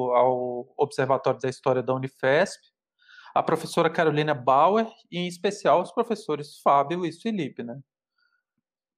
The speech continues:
Porque eu estar nesse evento, em meio a grandes historiadores e historiadoras, como a professora Carolina, que eu tenho um profundo respeito e admiração, é, por si só, um reflexo da importância da história pública.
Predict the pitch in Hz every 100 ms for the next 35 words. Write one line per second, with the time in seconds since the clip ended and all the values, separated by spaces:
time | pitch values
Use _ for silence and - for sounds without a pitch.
0 | _ _ _ - 170 175 208 214 214 -
1 | 214 254 - - 240 240 240 165 127 127
2 | 147 185 196 - 139 139 139 147 143 135
3 | 123 120 143 151 151 151 - 139 123 123
4 | 135 139 123 - 135 123 117 131 170 151
5 | - 135 - 131 - - - 123 123 143
6 | 185 190 135 - _ _ _ _ _ -
7 | 151 147 143 - 139 - 151 160 131 -
8 | 139 143 143 135 123 117 - 170 208 175
9 | - _ _ _ _ 156 160 - 226 -
10 | - 302 - - 175 180 262 - _ _
11 | 190 185 208 208 - 175 175 185 190 180
12 | 180 - 170 165 156 156 156 156 131 120
13 | -